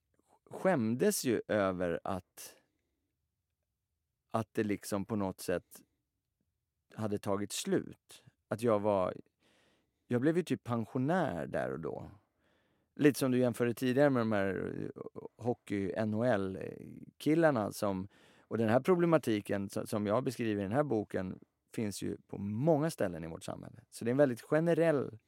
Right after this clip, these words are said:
bok, även fast det just handlar om min historia, det här. Men man kan översätta det här till väldigt, väldigt mycket.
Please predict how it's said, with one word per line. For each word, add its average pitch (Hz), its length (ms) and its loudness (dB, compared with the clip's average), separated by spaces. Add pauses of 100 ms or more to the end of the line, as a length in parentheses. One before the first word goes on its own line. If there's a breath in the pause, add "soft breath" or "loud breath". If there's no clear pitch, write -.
(520 soft breath)
bok, 117 360 2
även 110 220 2
fast 104 220 -2
det 107 140 4
just 101 300 -2
handlar 113 340 2
om 104 220 0
min 151 280 0
historia, 90 460 -4
det 95 60 -4
här. 117 220 -2 (160)
Men 107 260 -4
man 107 120 -2
kan 123 140 -2
översätta 120 440 -2
det 101 60 -2
här 92 80 -4
till 95 140 -12
väldigt, 120 260 0
väldigt 104 200 -4
mycket. 101 280 -6